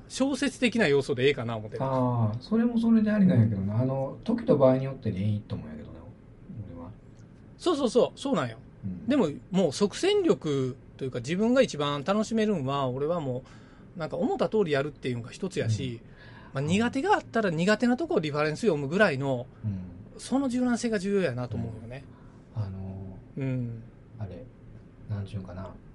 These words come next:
Speaker 2: やっぱりモチベーションを維持し続けるっていうのは、
Speaker 1: うん。
Speaker 2: ど-、どっかのまあ番組でも一緒だったけど、こう、一つ一つ小さい成功を、成功体験をこう自分にこ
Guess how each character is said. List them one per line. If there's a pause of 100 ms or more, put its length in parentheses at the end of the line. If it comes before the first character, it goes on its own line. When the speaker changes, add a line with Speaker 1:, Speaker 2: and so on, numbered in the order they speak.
(800)
Speaker 2:
や
っ
ぱ
り
モ
チ
ベ
ー
シ
ョ
ン
を (220)
維
持
し
続
け
る
っ
て
い
う
の
は、 (1040)
Speaker 1:
う
ん。 (220)
Speaker 2:
ど-、 (160)
ど
っ
か
の
ま
あ
番
組
で
も
一
緒
だ
っ
た
け
ど、
こ
う、 (160)
一
つ
一
つ (160)
小
さ
い
成
功
を、
成
功
体
験
を
こ
う
自
分
に
こ